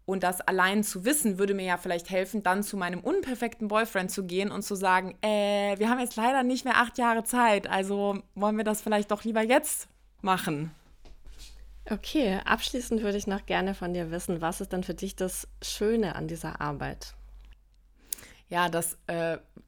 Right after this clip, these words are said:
Speaker 1: bin ich fast noch nie gefragt worden. Ich werd immer nur gefragt, "Oh, ist das nicht schwierig?" und so weiter und so fort. Also, was ich als unheimliches Privileg empfinde, ist erstmal das Vertrauen, das die Menschen uns schenken, die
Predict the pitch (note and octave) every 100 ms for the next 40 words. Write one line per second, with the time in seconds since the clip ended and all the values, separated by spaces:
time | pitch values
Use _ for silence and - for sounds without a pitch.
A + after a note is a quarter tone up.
0 | _ - F#3+ G3 - G#3+ G3 F#3 A3+ G3
1 | - F#3+ G#3 - D#3+ D#3+ D3+ E3+ - F3+
2 | F3 E3+ E3+ E3+ F3 E3+ - F#3 G3 -
3 | E3+ - D#3+ - G#3 G#3+ G3+ G3 F#3+ E3
4 | E3 E3 E3+ E3+ D#3+ E3 D#3+ - F3 F#3+
5 | - - - - - - E3 E3+ F3 F3+
6 | F3 F3 - _ _ _ _ _ _ _
7 | F3 F3 E3+ G3 F#3 - G#3 G#3+ F#3+ F#3+
8 | F#3+ F#3 - F3 F3+ F#3 F#3 - E3+ E3+
9 | - F#3 F#3 F3 - E3+ - E3+ E3+ E3+
10 | D#3+ D#3+ D#3+ E3 - _ _ _ _ _
11 | E3+ E3 - E3+ - - D3+ G3 A3 G3+
12 | F#3+ G#3 F#3+ F#3 G#3 G#3 - F3+ F3+ -
13 | F#3 F#3+ G3+ G3 F#3 F3 F3+ F3 E3+